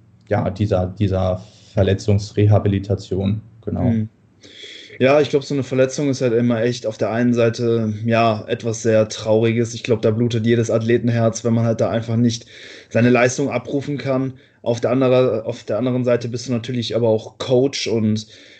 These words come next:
Speaker 2: ähm, als Coach mal so eine Erfahrung mitzunehmen, das mal am Lei-, eigenen Leib zu spüren, ähm, auch wie man auch einfach mental mit der ganzen Geschichte umgeht, ist, glaub ich, gar nicht so verkehrt.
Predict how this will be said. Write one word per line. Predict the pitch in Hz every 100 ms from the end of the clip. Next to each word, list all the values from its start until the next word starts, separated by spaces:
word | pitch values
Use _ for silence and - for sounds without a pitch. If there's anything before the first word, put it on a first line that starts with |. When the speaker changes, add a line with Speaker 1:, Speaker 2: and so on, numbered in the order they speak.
| _
Speaker 2:
ähm, | - 113 107
als | 107 113 -
Coach | - 127 135 135
mal | 127 123
so | 117
eine | 120 117
Erfahrung | - 113 - 127 123 123 113
mitzunehmen, | 127 127 139 135 131 127
das | 110
mal | 120
am | 104 117
Lei-, | 110 117
eigenen | 120 127 120
Leib | 117 117 117
zu | 120
spüren, | - - - 139 139 139 139 131 _ _ _
ähm, | - 120 113
auch | 123 120
wie | 127
man | 131 120
auch | 110 110
einfach | 117 113
mental | 113 113 113 - 123 147
mit | 139 120
der | 117 110
ganzen | 113 107 107
Geschichte | 117 107 113 101
umgeht, | 113 117 117
ist, | 107
glaub | 123 117
ich, | 110
gar | 120 110
nicht | 117
so | 117
verkehrt. | 110 110 - 123 117